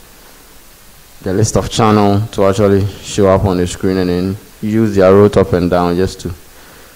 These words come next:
move through the channels, and then you select a particular channel which is on your package and to check whether it's working. And if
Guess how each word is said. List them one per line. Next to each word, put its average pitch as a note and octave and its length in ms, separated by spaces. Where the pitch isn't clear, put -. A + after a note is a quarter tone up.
move A2 260
through F#2+ 480
the F2 140
channels, F#2 460
and F2 140
then F2 120
you F2 100
select - 640
a G2 80
particular G#2 640
channel F#2 400
which - 360
is G#2 160
on G#2+ 160
your G#2 160
package A#2 680
and E2 460
to G2+ 80
check G#2+ 360
whether G2 400
it's - 460
working. F2+ 500
And F#2+ 240
if - 440